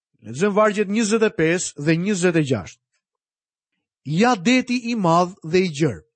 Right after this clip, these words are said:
ku gëlojnë krijesa të panumërta. E përshkojnë anijet dhe Leviathani që ti ke formuar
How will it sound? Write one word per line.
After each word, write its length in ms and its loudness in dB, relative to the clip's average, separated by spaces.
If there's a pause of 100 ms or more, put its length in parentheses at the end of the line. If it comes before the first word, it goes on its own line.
(320)
ku 80 -2 (100)
gëlojnë 380 2
krijesa 520 0
të 200 -2
panumërta. 580 0 (640)
E 140 0
përshkojnë 720 0
anijet 680 0
dhe 400 0
Leviathani 800 0
që 220 -4
ti 120 -6
ke 140 0
formuar 680 0